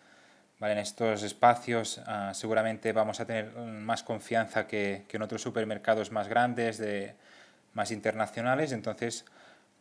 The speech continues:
mm, yendo a comprar a, en estos sitios nos vamos a asegurar de que realmente,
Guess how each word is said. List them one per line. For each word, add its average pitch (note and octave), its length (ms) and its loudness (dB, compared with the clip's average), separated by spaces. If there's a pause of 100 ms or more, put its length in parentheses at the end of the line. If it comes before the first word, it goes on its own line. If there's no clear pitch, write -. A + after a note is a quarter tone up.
mm, A2 360 -6
yendo A#2 360 4
a A2+ 120 8
comprar A#2+ 420 6
a, G#2+ 300 4
en A2+ 60 -4
estos A#2 280 -6
sitios B2+ 340 0
nos A#2 140 0
vamos G#2+ 220 4
a A2+ 40 2
asegurar A2 460 2
de G#2+ 100 0
que G#2+ 120 -4
realmente, G#2+ 640 0